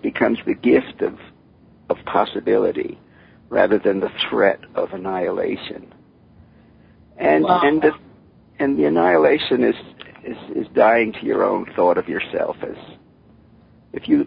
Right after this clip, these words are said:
Speaker 1: if you die yourself, then, then the threat of <laughs> annihilation is finished, quite frankly. That's
Speaker 2: So you're talking about the annihilation, really, of the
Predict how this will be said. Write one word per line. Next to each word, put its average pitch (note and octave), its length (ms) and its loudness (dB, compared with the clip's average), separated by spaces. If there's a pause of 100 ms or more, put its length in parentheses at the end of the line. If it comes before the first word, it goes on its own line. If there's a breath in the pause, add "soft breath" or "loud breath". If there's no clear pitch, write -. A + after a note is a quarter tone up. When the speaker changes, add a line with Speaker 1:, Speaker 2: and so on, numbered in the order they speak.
Speaker 1:
if - 120 -10
you C#3 100 0
die C#3 240 6
yourself, B2 540 4 (140)
then, A#2+ 480 2
then A2+ 160 0
the A2+ 180 -4
threat A#2 220 2
of G#2 80 0
<laughs> F#2+ 60 4
annihilation - 720 0
is - 120 -10 (200)
finished, - 460 -6
quite - 340 -12 (140)
frankly. - 680 -10 (920 soft breath)
That's - 180 -2
Speaker 2:
So G#3+ 200 8
you're G#3+ 360 4
talking A3 320 4
about G3 260 6
the F#3+ 120 4
annihilation, F3+ 720 6
really, E3+ 300 6
of D3+ 140 4
the D#3 140 0